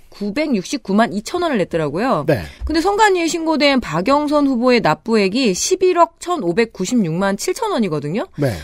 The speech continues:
Speaker 1: 그래서 이 둘을 나눠보니까, 저도
Speaker 2: 음.
Speaker 1: 뭐 수학을 워낙 못해가지고, 근데
Speaker 2: 음.
Speaker 1: 박영선 후보를 일로 기준을 하면은
Speaker 2: 네.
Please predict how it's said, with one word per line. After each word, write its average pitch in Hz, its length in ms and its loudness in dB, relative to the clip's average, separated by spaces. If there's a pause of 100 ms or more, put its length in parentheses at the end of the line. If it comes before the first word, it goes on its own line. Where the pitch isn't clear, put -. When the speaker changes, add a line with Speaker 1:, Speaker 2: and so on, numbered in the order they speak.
Speaker 1:
그래서 285 140 -2
이 262 100 2
둘을 262 300 -2
나눠보니까, 220 920 2
저도 220 260 -2
Speaker 2:
음. 233 80 2
Speaker 1:
뭐 190 80 0
수학을 302 300 0
워낙 190 280 2
못해가지고, 165 880 0
근데 208 220 2
Speaker 2:
음. - 380 -14
Speaker 1:
박영선 302 560 2
후보를 262 720 0
일로 359 380 6
기준을 226 420 0
하면은 214 540 0
Speaker 2:
네. 107 80 -8